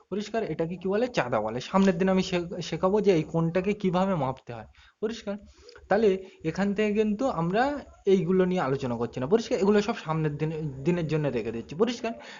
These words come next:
তাহলে আমরা এতক্ষণ ধরে যা বললাম, সেটাকে অঙ্কের ভাষায় শর্ট করে লিখলে কি হবে? কি বললাম? সূক্ষ্মকোণ মানে কি? যে কোণের মান নব্বই ডিগ্রির থেকে ছোট, তাই তো? তাহলে আমরা জানি ছোট বড় চি-, ছোট বড় বোঝাতে ছোট ক্লাসে আমরা একটা চিহ্ন পড়েছিলাম, কি?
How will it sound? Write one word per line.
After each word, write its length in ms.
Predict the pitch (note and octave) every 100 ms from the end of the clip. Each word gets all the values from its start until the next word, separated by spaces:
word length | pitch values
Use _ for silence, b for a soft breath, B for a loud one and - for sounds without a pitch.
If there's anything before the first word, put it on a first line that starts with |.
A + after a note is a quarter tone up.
| -
তাহলে 260 | C4 A3
আমরা 340 | F3+ E3 G3+ A3
এতক্ষণ 500 | - F3 G#3+ A#3 A3+
ধরে 180 | A#3+ F3+
যা 260 | D3 F#3+
বললাম, 340 | F#3 G3 F3 C#3
সেটাকে 320 | F#3 A3 G#3+
অঙ্কের 420 | D#3+ F#3+ F#3 G3
ভাষায় 280 | G#3+ G#3+ F#3
শর্ট 340 | - G#3+ A3+
করে 220 | - B3
লিখলে 320 | A#3+ A#3 A#3 G#3+
কি 180 | C3+
হবে? 200 | A#2+ G#2+ - b b
কি 80 | -
বললাম? 340 | G#3 A#3 C4+ C4+
সূক্ষ্মকোণ 500 | - F3+ G3+ G#3 G#3
মানে 200 | G#3+ G#3+
কি? 160 | C4 - B B _ -
যে 240 | B2+ D3+
কোণের 380 | D3+ E3+ F#3 G3+
মান 280 | F#3+ F3 C3+
নব্বই 440 | C#3 D3+ C#3 D3
ডিগ্রির 300 | D3 D#3+ F#3+ F3+
থেকে 200 | A#3 A#3+ A#3+
ছোট, 280 | - A2+ G3+
তাই 180 | A#3+
তো? 240 | G3 A#3+ - B B -
তাহলে 280 | G#3+ A3+ F#3+
আমরা 280 | D3 F#3
জানি 260 | G3 D#3+ C3
ছোট 260 | - D#3+ F3+
বড় 260 | F3+ F#3+ F#3+
চি-, 360 | G3+ F#3 D#3+ D#3
ছোট 240 | - E3+
বড় 240 | F#3 F#3+ F#3
বোঝাতে 380 | F#3 F#3+ C#3
ছোট 220 | B2 D#3 D#3+
ক্লাসে 320 | F3 F3+ F#3+
আমরা 180 | F3 F3
একটা 160 | G3
চিহ্ন 340 | - E3+ D3+ A2+
পড়েছিলাম, 400 | A#2+ A#2 A#2 B2
কি? 160 | B3+